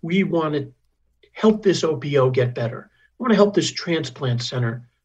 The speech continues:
not make this mistake again. The problem is that we're now forty years into the system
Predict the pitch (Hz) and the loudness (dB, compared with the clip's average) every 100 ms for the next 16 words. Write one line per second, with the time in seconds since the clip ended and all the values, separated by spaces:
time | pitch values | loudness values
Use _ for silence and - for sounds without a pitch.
0 | _ 131 143 151 - 135 131 127 131 - | _ 0 2 2 -2 -2 -2 0 -4 -2
1 | 131 - 127 117 - - - _ _ _ | -10 -2 -2 -2 -6 -12 -20 _ _ _
2 | _ _ _ 226 214 370 - 135 120 113 | _ _ _ -4 4 4 6 6 6 2
3 | 113 - 135 123 123 - _ _ 175 170 | -2 -4 -2 2 2 -2 _ _ 2 4
4 | 185 196 190 175 156 135 160 143 123 120 | 4 4 0 0 0 0 -2 -2 -2 -2
5 | 113 120 220 202 - 123 123 | -4 -4 -2 -2 0 0 -2